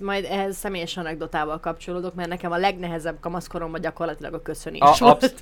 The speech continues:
Speaker 2: abszolút, és ez egyébként a házi bulihoz is, amikor ugye még ott van a szülő, és sokszor csak akkor találkozol, és a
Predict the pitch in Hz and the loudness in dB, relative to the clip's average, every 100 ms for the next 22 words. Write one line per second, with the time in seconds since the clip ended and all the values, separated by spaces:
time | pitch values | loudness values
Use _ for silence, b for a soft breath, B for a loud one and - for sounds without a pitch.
0 | - b 117 113 - 151 165 208 - 127 | -20 b 4 4 4 6 8 8 6 0
1 | 127 131 143 - 131 131 143 135 135 226 | 6 6 6 4 2 4 2 2 6 8
2 | 208 135 117 117 110 107 107 104 123 120 | 6 2 0 2 2 2 0 -2 0 0
3 | 135 131 143 151 160 208 208 175 147 131 | 0 2 4 4 4 4 4 2 4 2
4 | - 131 123 117 - 160 - 170 160 165 | 0 2 4 4 2 0 0 -2 0 2
5 | 185 185 160 - 123 117 113 - 117 123 | 2 2 0 4 6 8 6 2 0 2
6 | - | 2